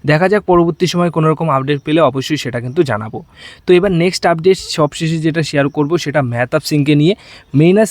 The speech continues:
এইনা তারা কিন্তু বড়সড় একটা খবর শেয়ার করেছে। তারা জানিয়েছে যে মেহতাব সিংয়ের সাথে কথাবার্তা চলছে, এখনও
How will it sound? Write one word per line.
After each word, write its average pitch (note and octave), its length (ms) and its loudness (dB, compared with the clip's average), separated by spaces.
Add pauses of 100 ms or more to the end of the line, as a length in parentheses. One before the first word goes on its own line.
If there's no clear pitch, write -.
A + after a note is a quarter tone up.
এইনা E3 260 4
তারা D3+ 280 0
কিন্তু D#3+ 180 -2 (160)
বড়সড় D#3 400 0
একটা E3+ 200 -4
খবর C#3+ 320 -4
শেয়ার C3 300 -2
করেছে। C#3+ 340 -2 (440)
তারা D#3 240 2
জানিয়েছে D#3 600 2 (400)
যে C3 80 4 (120)
মেহতাব E3+ 420 2 (120)
সিংয়ের F#3 500 2
সাথে D#3+ 260 -2
কথাবার্তা D3+ 500 0 (160)
চলছে, D3 300 4 (160)
এখনও D3+ 320 0